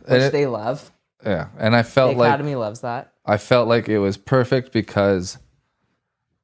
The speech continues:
Speaker 2: I loved it because it wasn't virtue signaling. It wasn't, like, the Academy patting themselves on the back. Like,
Speaker 1: Yeah.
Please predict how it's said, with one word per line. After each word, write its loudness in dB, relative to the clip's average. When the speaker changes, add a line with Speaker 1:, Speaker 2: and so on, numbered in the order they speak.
Speaker 2:
I 2
loved 2
it 0
because 0
it 0
wasn't 2
virtue 0
signaling. -2
It -2
wasn't, 0
like, -4
the 2
Academy 0
patting 0
themselves -2
on 0
the -2
back. 2
Like, 0
Speaker 1:
Yeah. -2